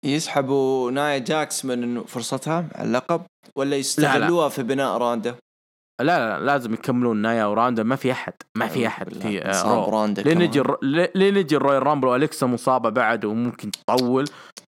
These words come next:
Speaker 2: ف، آه،
Speaker 1: أليكسا
Speaker 2: هي
Speaker 1: ممكن
Speaker 2: أنا
Speaker 1: مو ما تطول، ممكن تعتزل بدري. الله يستر
Speaker 2: ممكن،
Speaker 1: بس.
Speaker 2: ممكن، يعني ممكن يبعدونها عشان مثل بيج يستفيدون منها كإدارية
Speaker 1: مم.
Speaker 2: وإلى آخره، وهي ناجحة.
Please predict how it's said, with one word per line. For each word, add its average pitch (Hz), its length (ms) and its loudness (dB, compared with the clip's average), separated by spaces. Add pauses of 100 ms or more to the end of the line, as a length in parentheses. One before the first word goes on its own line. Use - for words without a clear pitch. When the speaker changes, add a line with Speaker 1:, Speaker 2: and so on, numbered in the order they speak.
(260)
Speaker 2:
ف، 143 60 2
آه، 117 1200 0
Speaker 1:
أليكسا 151 340 2
Speaker 2:
هي 220 60 6
Speaker 1:
ممكن 196 340 4
Speaker 2:
أنا 170 80 2
Speaker 1:
مو 196 160 0
ما 180 60 0
تطول، 175 460 0
ممكن 135 280 -6
تعتزل 131 480 -2
بدري. 131 360 -2 (880)
الله 139 220 2
يستر 156 220 4
Speaker 2:
ممكن، 135 280 -2
Speaker 1:
بس. - 240 -14 (280)
Speaker 2:
ممكن، 147 440 0
يعني 110 380 0
ممكن 135 300 0
يبعدونها 123 460 0
عشان 113 320 -2
مثل 123 240 -2
بيج 135 280 -2
يستفيدون 123 440 -2
منها 131 280 2
كإدارية 123 1400 0
Speaker 1:
مم. 117 60 2
Speaker 2:
وإلى 123 200 2
آخره، 143 240 0
وهي 156 240 4
ناجحة. 123 540 0